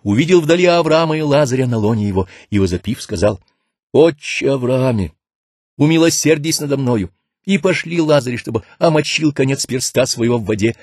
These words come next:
и прохладил язык мой, ибо я мучаюсь в пламени сем". Но Авраам сказал: "Чадо,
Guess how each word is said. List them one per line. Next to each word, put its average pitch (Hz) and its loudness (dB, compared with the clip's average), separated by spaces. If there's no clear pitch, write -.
и 151 2
прохладил 127 0
язык 117 -2
мой, 113 0
ибо 101 0
я 98 2
мучаюсь 135 -4
в - -16
пламени 104 -2
сем". 120 -12
Но 82 -6
Авраам 90 0
сказал: 90 -2
"Чадо, 131 0